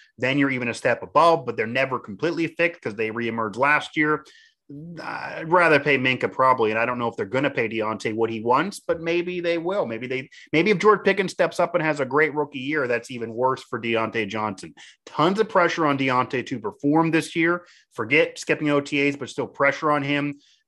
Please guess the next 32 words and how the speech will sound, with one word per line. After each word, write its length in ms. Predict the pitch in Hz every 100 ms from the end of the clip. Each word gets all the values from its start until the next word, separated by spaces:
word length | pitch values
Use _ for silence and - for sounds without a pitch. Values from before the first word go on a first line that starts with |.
| -
And 320 | 139 139 127 139
there 160 | 156
are 80 | 165
two 180 | 185 196
Steelers, 640 | 170 - 170 127 95 95 131
I'll 140 | 131
leave 160 | 147 131
you 60 |
with 120 | 107
this. 200 | - 104
There 120 | - 120
are 60 |
two 200 | 117 180
Steelers 400 | 170 165 156 113
that 80 | 113
have 120 | 120
the 80 | 110
most 320 | 113 131 127
pressure 380 | - 135 131 127
on 80 | 110
them 180 | 110 107
to 120 | 110
perform 460 | 95 - 120 110 104 - _
this 260 | 104 143 139
coming 300 | - 120 98
season, 300 | - 127 104
and 160 | 104 131
it 100 | 113
is 140 | -
clear. 420 | - 135 117 - - _ _
Deontay 460 | 120 123 156 202 185
Johnson, 540 | 156 123 104 113 113